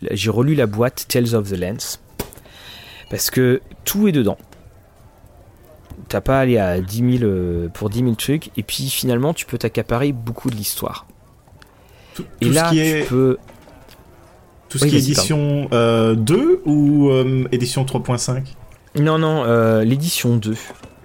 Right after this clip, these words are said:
Speaker 2: Ok.
Speaker 1: Parce que, parce qu'en fait, euh, déjà, c'est une boîte, donc tu vois tout de suite ce que t'as.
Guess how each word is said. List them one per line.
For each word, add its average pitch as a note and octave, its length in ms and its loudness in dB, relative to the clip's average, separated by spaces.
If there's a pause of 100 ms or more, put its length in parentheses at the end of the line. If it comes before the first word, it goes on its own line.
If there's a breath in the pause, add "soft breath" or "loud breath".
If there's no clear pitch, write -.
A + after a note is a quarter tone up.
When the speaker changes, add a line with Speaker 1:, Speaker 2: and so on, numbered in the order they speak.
(320 loud breath)
Speaker 2:
Ok. C3 80 -2
Speaker 1:
Parce C3+ 160 0
que, C#3 420 2 (200)
parce C#3+ 180 0
qu'en D3+ 140 -2
fait, F3 340 -2
euh, B2 140 4
déjà, B2 240 -2
c'est - 160 -4
une C#3 140 0
boîte, D#3 260 -2
donc C3 180 -2
tu - 140 -8
vois B2 160 2
tout E3 100 -4
de - 60 -8
suite - 160 -8
ce - 60 -8
que - 100 -4
t'as. - 180 -6